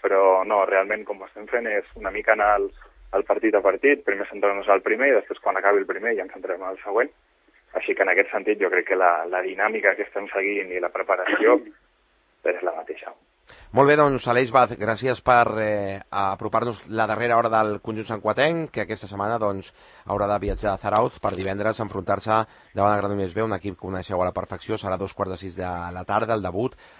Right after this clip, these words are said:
Speaker 2: a Zarauz. Que hi hagi molta sort i tant de bo pugueu tornar a Sant Cugat amb l'ascens a, a la butxaca, un fet històric. Gràcies, Aleix.
Speaker 1: Esperem, moltes gràcies. Adéu.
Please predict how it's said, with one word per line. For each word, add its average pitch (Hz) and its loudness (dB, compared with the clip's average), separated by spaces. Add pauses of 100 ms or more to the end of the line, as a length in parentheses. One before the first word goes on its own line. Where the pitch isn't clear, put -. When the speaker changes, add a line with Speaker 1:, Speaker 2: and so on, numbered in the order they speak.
Speaker 2:
a 95 4
Zarauz. 104 2 (260)
Que - -4
hi 110 2
hagi 123 -2
molta 113 2
sort 123 4
i 104 -6
tant 110 0
de 107 2
bo 107 4
pugueu 101 0 (220)
tornar 110 2
a - 2
Sant 107 -4
Cugat 101 2 (200)
amb 101 -4
l'ascens 104 -4
a, 98 2
a 95 -2
la 95 0
butxaca, 90 -6
un 87 -6
fet 95 -8
històric. 87 -8
Gràcies, 98 -2
Aleix. 127 -10 (320)
Speaker 1:
Esperem, 90 0 (120)
moltes 90 -6
gràcies. 85 -8 (180)
Adéu. 80 -12